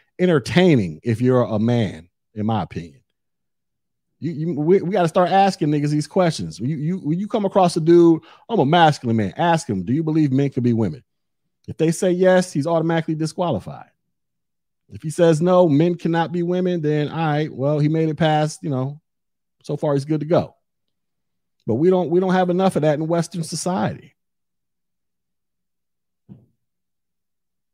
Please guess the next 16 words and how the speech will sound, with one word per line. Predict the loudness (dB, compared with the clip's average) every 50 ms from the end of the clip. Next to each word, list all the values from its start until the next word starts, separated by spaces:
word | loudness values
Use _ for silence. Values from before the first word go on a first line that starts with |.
| _ _ _ _ _ _ _ _ _ -8
Dudes | -2 0 2 2 2 0 -2
are | -4
scared | -2 0 2 4 4 2 2
to | -2
step | -4 -4 -2 -2 -2 0 0 2
up. | 2 4 4 2 0 -6 _ _ _ _ _ _ _ _ _ _ _ _ _ _ _ _ _ _ _ _ _ _ _ _ _ _ _ _ _ _ -12 -4
Dudes | 0 2 4 4 4 2 2
are | 4 4 6 6 4 4
scared | 0 -2 -2 0 2 4 4 4 2
they're | 2 0
gonna | 0 0 0 2 2 2 2 0 0 -2 -2
not | -2 0 0 0
get | 0 -2 -2 0
access | 2 2 2 2 0 -2 -4 -4 -4 -4
to | -8 -12
coochie | -12 -6 -4 -4 -4 -4 -4 -4 -4 -2 -2 -4 -6